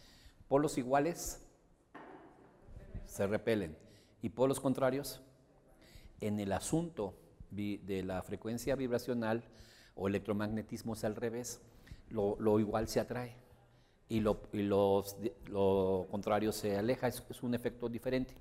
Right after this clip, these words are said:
Como si tuvieras una radio y quieres escuchar música grupera, mueves tu perilla a música grupera y entonces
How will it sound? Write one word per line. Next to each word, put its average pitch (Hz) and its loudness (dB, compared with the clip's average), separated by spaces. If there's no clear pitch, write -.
Como 139 -2
si 143 2
tuvieras 175 4
una 180 4
radio 151 6
y 127 -4
quieres 156 2
escuchar 143 2
música 143 2
grupera, 123 2
mueves 127 -2
tu 101 -8
perilla 113 0
a 104 0
música 127 4
grupera 123 4
y 120 0
entonces 131 2